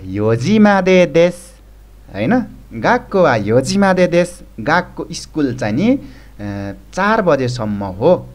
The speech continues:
भन्नुभयो। सम्म भनेको छु नि, मादे भनेको हो, त्यही हो।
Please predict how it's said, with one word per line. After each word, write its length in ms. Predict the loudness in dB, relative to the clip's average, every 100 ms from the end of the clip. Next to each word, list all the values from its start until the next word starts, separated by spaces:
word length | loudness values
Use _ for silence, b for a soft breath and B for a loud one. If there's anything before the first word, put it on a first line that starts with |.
| -16
भन्नुभयो। 340 | -12 -10 -10
सम्म 560 | -10 -6 -2 0 2 0
भनेको 220 | -2 -6
छु 100 | -6
नि, 100 | -2
मादे 400 | 0 0 -2 -4
भनेको 320 | -6 -8 -4 -4
हो, 400 | -4 -12 -14 -14
त्यही 260 | -2 0
हो। 180 | 0 -2